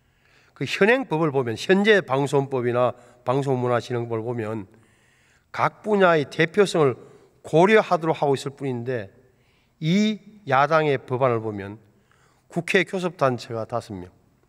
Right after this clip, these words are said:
방송통신위원회가 선정한 방송 및 미디어 관련 학회에서 여섯 명,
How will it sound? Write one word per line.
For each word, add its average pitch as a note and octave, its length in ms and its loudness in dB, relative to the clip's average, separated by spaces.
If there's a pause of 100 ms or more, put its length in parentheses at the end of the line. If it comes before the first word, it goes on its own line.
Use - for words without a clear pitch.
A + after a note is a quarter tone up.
(540)
방송통신위원회가 D3+ 1120 0
선정한 D3+ 640 0 (540)
방송 D#3+ 480 2
및 E3+ 140 2 (360)
미디어 E3 460 2
관련 C#3 340 0
학회에서 A#2 760 -6
여섯 A2+ 200 -8
명, F2+ 140 -16